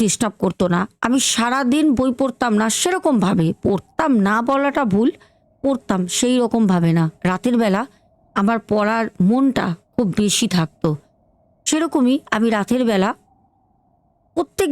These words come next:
দিন যখন বই পড়তাম, আমাকে বাড়ির লোক কেউ ডিস্টার্ব করতো না। আমি রাতে ঠিক আটটা থেকে সাড়ে আটটার মধ্যে ডিনার কমপ্লিট করে আমার দোতলায়, আমার রুমে আমি চলে যেতাম। গিয়ে রুমের লক করতাম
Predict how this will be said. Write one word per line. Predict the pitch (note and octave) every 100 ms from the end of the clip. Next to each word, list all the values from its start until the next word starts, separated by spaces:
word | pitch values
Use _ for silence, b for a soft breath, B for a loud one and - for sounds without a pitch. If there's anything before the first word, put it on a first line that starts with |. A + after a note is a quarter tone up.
| E4+
দিন | D#4
যখন | A#3+ A3+ G3+
বই | G#3 F3+
পড়তাম, | G3+ - A#3+ C4+ G3
আমাকে | G#3 G#3+ F3
বাড়ির | G3 G#3+ A#3+
লোক | B3+ _
কেউ | C#4+ B3+ F#3+
ডিস্টার্ব | E3+ A3 F3+ F3+
করতো | D#3 D#3+ D#3
না। | E3 - G3
আমি | G#3 G3+
রাতে | F#3 - G#3+ G3+ _ -
ঠিক | D#4 - - -
আটটা | G3+ C4 B3+
থেকে | C4+ B3+
সাড়ে | G#3 G3 G#3+
আটটার | - A#3
মধ্যে | A#3+ A#3 F3+
ডিনার | G3 A3 G#3+
কমপ্লিট | G3 F#3 A3 A#3 -
করে | - - - _ - B
আমার | A#3 G3+
দোতলায়, | G3 G#3+ G#3 G#3+ C4+ A3
আমার | F#3 G3
রুমে | G3+ A3+ E4 b b _ _ -
আমি | C4+ D4
চলে | G3+ E3+ D3
যেতাম। | - D#3+ - _ _ _ _ _ _ _ _ _ -
গিয়ে | F#3 B3 A3+
রুমের | A3 B3 B3 - _ - F#3+
লক | G#3 A#3 - _ _ G#3+
করতাম | G3+ - B3